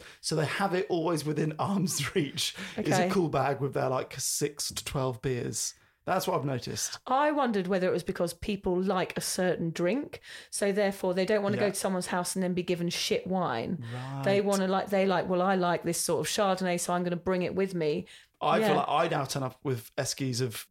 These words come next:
Speaker 1: s-, non-alcoholic beer because people generally do not serve that at a party.
Speaker 2: Yes, of
Speaker 1: But
Speaker 2: course.
Speaker 1: also what everyone has here is those, I don't know what the name is, it like the sock that you put your
Speaker 2: Stubby holder.
Speaker 1: can in.
Speaker 2: Stubby
Speaker 1: Stubby
Speaker 2: holder,
Speaker 1: holder,
Speaker 2: yeah, yeah.
Speaker 1: which is, uh, obviously not a thing in England 'cause it's
Speaker 2: No.
Speaker 1: never that hot.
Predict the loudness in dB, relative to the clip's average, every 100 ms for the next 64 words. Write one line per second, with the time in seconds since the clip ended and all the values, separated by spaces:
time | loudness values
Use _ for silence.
0 | -10 -6 -6 -6 -4 -2 -2 -2 -2 -2
1 | -4 -4 -2 -2 -4 -4 -4 -4 -4 -4
2 | -2 -2 0 0 -2 -2 -4 -4 -2 -4
3 | -4 -6 -6 -8 -8 -6 -6 -4 0 0
4 | -2 -2 2 2 2 2 2 2 -2 -2
5 | -2 -2 -2 0 -2 0 0 0 -2 -2
6 | -2 0 0 0 0 -4 -2 -4 -2 -2
7 | 0 0 -2 -6 -8 -6 -6 -4 -6 -2
8 | 0 2 2 2 0 2 2 0 0 -2
9 | -6 -12 -6 -2 0 2 2 2 0 0
10 | 0 0 0 0 0 0 0 2 0 0
11 | -4 -8 -6 -8 -4 -4 -2 -2 -2 -2
12 | -4 -2 -2 0 0 -2 -2 -4 -2 0
13 | 0 0 -2 -4 0 -2 -2